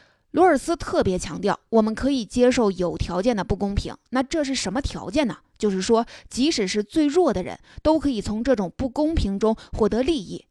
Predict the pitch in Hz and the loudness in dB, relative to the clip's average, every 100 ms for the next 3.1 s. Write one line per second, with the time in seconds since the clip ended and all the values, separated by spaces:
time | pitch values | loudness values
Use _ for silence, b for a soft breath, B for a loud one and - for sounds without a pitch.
0 | - 226 202 165 170 - 185 208 - 170 | -4 -2 -2 -4 -8 -8 -6 -6 -8 -8
1 | 214 - b b b b 233 208 196 247 | -10 -10 b b b b 2 2 0 0
2 | 269 233 277 294 226 196 190 208 202 202 | -2 -2 0 0 0 -2 -4 -4 -4 -6
3 | - | -8